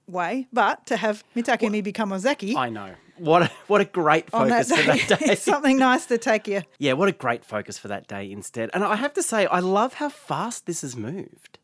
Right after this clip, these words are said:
Speaker 1: Oh, yeah. Yeah, because they said before the J S A, didn't they, that
Speaker 2: Yeah.
Speaker 1: they weren't even considering this an Ozeki run.
Speaker 2: A-, and for good reason.
Speaker 1: Yeah.
Speaker 2: Nine wins.
Speaker 1: Nine wins in the first one.
Speaker 2: Yep.
Speaker 1: Whatever last
Speaker 2: Eleven
Speaker 1: time.
Speaker 2: wins
Speaker 1: Yep.
Speaker 2: Basho before.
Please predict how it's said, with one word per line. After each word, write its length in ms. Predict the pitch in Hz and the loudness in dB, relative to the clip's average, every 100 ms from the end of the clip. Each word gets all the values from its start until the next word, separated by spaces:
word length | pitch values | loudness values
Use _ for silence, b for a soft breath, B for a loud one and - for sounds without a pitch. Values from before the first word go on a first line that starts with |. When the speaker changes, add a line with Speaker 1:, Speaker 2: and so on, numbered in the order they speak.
| _ _ _ | _ _ _
Speaker 1:
Oh, 160 | - 359 | 0 2
yeah. 420 | 240 202 277 - - b b b b b | 2 0 0 -2 -10 b b b b b
Yeah, 280 | 254 269 165 B B | 2 2 0 B B
because 200 | 277 311 | -2 0
they 120 | 311 | 0
said 220 | - 330 - _ _ _ | 0 -2 -4 _ _ _
before 320 | 254 226 233 233 | -4 0 0 2
the 100 | 214 | 0
J 120 | 208 | -2
S 180 | 196 208 | -2 -4
A, 100 | 185 | -6
didn't 180 | 196 190 | -6 -6
they, 120 | 170 | -6
that 160 | 175 - | -6 -4
Speaker 2:
Yeah. 120 | 165 | 0
Speaker 1:
they 60 | 196 | 2
weren't 200 | 226 220 | 2 0
even 200 | 196 190 | -2 -4
considering 480 | 202 175 185 190 180 | -4 -4 -4 -4 -6
this 180 | 175 | -10
an 60 | 190 | -10
Ozeki 400 | 175 165 254 220 | -8 -4 -4 -2
run. 260 | 165 190 247 B B | -4 -4 -6 B B
Speaker 2:
A-, 160 | - 147 | -2 2
and 180 | 233 220 | 2 2
for 120 | 247 | -2
good 220 | - 302 | 0 0
reason. 480 | 190 202 269 190 214 | 2 2 2 -2 0
Speaker 1:
Yeah. 320 | 220 415 208 - - | 4 4 2 -2 -2
Speaker 2:
Nine 460 | 180 220 262 226 | 4 6 6 4
wins. 600 | 190 254 190 123 - - 226 | 2 2 0 -2 -6 -6 2
Speaker 1:
Nine 280 | 247 320 | 2 2
wins 220 | 302 294 294 | 2 0 2
in 140 | 262 | 2
the 80 | 247 | 2
first 320 | 233 220 226 | 2 2 2
one. 240 | 214 269 | 0 0
Speaker 2:
Yep. 200 | 240 156 - b b b b b b | 0 -2 -4 b b b b b b
Speaker 1:
Whatever 360 | - 240 247 233 | -6 0 2 2
last 200 | 208 214 | 2 2
Speaker 2:
Eleven 260 | 135 220 170 | 2 2 4
Speaker 1:
time. 60 | |
Speaker 2:
wins 640 | 151 147 143 143 - - - | 2 2 0 -2 -6 -14 -8
Speaker 1:
Yep. 260 | 196 233 110 | -2 -2 -2
Speaker 2:
Basho 340 | 123 - 127 | -6 -4 -8
before. 440 | 113 104 110 113 | -8 -10 -10 -10